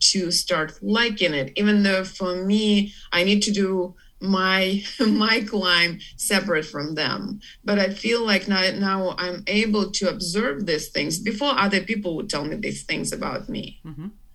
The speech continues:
Speaker 1: And now I'm able to step away and observe that, that that's what I'm doing. That's how I'm feeling.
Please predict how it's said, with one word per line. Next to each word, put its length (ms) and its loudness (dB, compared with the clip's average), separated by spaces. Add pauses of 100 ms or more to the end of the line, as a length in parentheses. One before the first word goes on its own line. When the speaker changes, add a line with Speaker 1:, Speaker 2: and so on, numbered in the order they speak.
(640)
Speaker 1:
And 220 4
now 320 4
I'm 200 0
able 420 2
to 180 -6
step 400 -4
away 460 0
and 140 -6
observe 400 -2
that, 180 -8
that 260 -2
that's 320 0
what 160 2
I'm 240 -2
doing. 300 0
That's 240 -2
how 240 0
I'm 200 -2
feeling. 680 -2